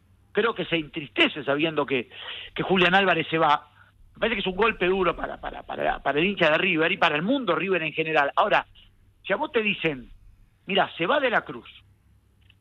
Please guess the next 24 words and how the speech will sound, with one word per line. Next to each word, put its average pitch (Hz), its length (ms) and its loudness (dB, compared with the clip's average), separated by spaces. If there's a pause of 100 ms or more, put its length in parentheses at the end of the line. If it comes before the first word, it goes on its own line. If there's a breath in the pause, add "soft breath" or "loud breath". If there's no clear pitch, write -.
(180)
eh, 147 380 -2
porque 156 220 2
es 214 60 0
muy 226 140 0
difícil 214 400 -2
retenerlo 247 640 4
teniendo 190 320 -4
en 180 60 -6
cuenta 208 260 2
que 202 80 -2
el 165 100 -4
contrato 185 560 0
se 170 140 0
vence 180 260 -2
en 175 60 0
junio, 202 360 -2 (300)
o - 20 -14
sea, - 100 -12
hay - 40 -8
que 143 80 0
hacerlo 185 220 4
antes 208 160 0
de 208 80 2
junio. 165 360 -6